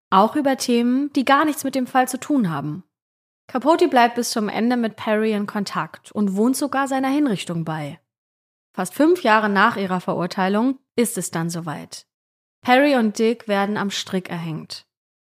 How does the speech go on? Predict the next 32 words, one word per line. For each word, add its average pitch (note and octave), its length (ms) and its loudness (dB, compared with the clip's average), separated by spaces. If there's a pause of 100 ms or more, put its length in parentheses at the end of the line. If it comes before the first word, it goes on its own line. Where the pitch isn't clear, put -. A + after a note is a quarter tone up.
(100)
Sie A#3+ 140 0
sind D4 200 4
damit B3 280 2
die A#3 80 0
letzten, C#4+ 920 0
die A3 220 2
im F#3+ 120 2
Staat G3 400 0
Kansas G#3+ 480 -2
auf F#3+ 180 -8
diese A#3+ 360 0
Weise G3+ 320 -2
getötet G3 560 -4
wurden, D3+ 460 -10 (160)
auch G3+ 380 2
wenn A3 120 0
die G#3 80 0
Todesstrafe A3 720 -2
dort G3+ 320 -4
weiterhin G#3+ 420 -2
legal A3 420 0
ist. - 360 -12 (680)
Fünf D4+ 340 4
Jahre F#3 580 2
haben F#3 280 2
Perry F#3+ 380 2
und F3+ 180 -2
Dick F#3 160 -4
auf F3+ 140 -6
ihren F3 200 -2
Tod E3+ 260 -4
gewartet. - 680 -10